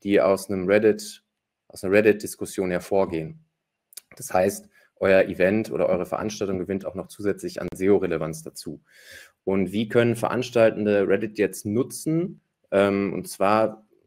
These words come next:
gibt es natürlich sehr starke zielgruppenspezifische Inhalte, die man ausspielen kann. Dadurch, dass man durch diese Subreddits wie eher Festival oder eher Konzerte, oder ich sag mal eher Techno-Community in Köln,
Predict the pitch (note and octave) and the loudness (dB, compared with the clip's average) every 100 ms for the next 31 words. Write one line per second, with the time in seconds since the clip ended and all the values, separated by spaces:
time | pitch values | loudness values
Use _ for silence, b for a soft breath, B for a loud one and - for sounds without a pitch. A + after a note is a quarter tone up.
0 | _ _ _ _ _ _ - B2 B2 - | _ _ _ _ _ _ -4 -2 -2 -4
1 | D#2+ - F#2 A#2+ F#2+ G2+ A#2+ A#2 A2+ - | -8 -6 -4 -4 0 4 6 6 2 -10
2 | - - G#2+ G#2+ G#2+ - B2 A#2 A2 - | -18 -6 -4 -2 -4 -4 0 0 -4 -14
3 | - G#2+ - - A2+ G2 F#2+ F#2+ F#2 E2 | -10 -10 -6 -4 -2 0 -2 -4 -6 -2
4 | - G#2 - - F2 - C#2+ - E2+ G2 | -2 -2 -4 -6 -8 -8 -14 -8 -2 0
5 | G#2+ G#2 - G2+ F#2 F2+ _ F#2+ F2 E2 | 0 -4 -6 -4 -2 -4 _ -10 -8 -6
6 | - B2+ D3+ C#3+ D3 - - - F#2 F2+ | -2 -2 2 2 0 -4 -14 -6 0 0
7 | - C3+ - A2 A2 G#2+ F2 - F2+ E2+ | 0 -4 -4 -2 0 0 -2 -2 -6 -10
8 | - C3 B2+ A2+ G#2+ G#2 B B B B | -2 2 2 4 4 2 B B B B
9 | _ F#2 F2+ F2+ F#2+ F2 - G#2 G#2 G#2 | _ -14 -8 -6 -4 -4 2 6 6 4
10 | - - A#2 - G#2 G#2 G#2 G#2 G2+ - | -2 -6 -6 -2 -6 -2 -2 0 -2 -4
11 | - G2 F2+ - A#2 B2 C3 C3+ | -6 -6 -6 -2 4 6 6 0